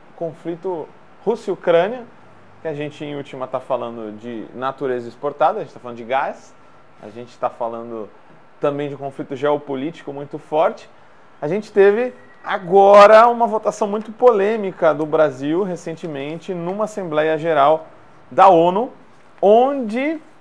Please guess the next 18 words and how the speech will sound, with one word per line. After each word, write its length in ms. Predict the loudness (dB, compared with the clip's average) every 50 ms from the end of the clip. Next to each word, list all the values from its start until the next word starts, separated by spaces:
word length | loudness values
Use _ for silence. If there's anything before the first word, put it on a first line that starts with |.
| -20 -20 -14 -8
né, 200 | -4 -4 -4 -4
vamos 280 | -4 -4 -4 -2 0
aos 280 | 0 0 0 0 -2 -6
números 420 | -6 -6 -6 -4 -6 -6 -6 -4
aqui, 300 | -4 -4 -4 -6 -8 -8
na 100 | -6 -6
última 300 | -6 -6 -6 -8 -10 -10
quinta, 420 | -10 -8 -8 -8 -8 -6 -6 -8 -6
dia 100 | -8 -8
vinte 260 | -10 -12 -14 -14 -16
e 40 | -14
três, 340 | -10 -8 -8 -8 -10 -12 -18 -20
né, 160 | -18 -18 -18 -18 -20 -20 -20 -20 -20 -20 -20 -20 -14 -10
na 80 | -10
Assembleia 560 | -10 -8 -8 -8 -4 0 2 2 2 2 0 -4
Geral 300 | -6 -2 0 0 0 2
da 120 | 2 0
onu, 320 | 0 0 -2 -4 -6 -10